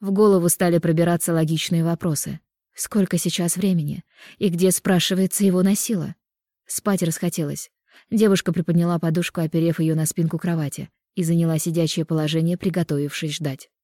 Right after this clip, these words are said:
Она собиралась потребовать объяснения от Демида и была настроена решительно. В конце концов, после того, что между ними было, он просто обязан считаться с ней. По крайней мере, хотя бы предупреждать, если хочет уехать куда-то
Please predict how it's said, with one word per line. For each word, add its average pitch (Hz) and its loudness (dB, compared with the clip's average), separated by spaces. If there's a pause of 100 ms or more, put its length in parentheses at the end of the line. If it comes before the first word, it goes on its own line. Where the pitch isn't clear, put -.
(420)
Она 214 6
собиралась 196 4
потребовать 180 2
объяснения 175 2
от 151 -2
Демида 147 -4 (200)
и 175 0
была 165 2
настроена 156 0
решительно. 151 -4 (440)
В - -20
конце 180 2
концов, 185 -2
после 175 -2
того, 175 0
что 175 -2
между 170 0
ними 170 2
было, 180 0
он 165 0
просто 185 -2
обязан 180 2
считаться 160 -4
с - -6
ней. 147 -6 (300)
По 185 -2
крайней 180 4
мере, 180 4
хотя 175 0
бы 170 2
предупреждать, 165 -2
если 156 -6
хочет 160 -2
уехать 165 0
куда-то 147 -8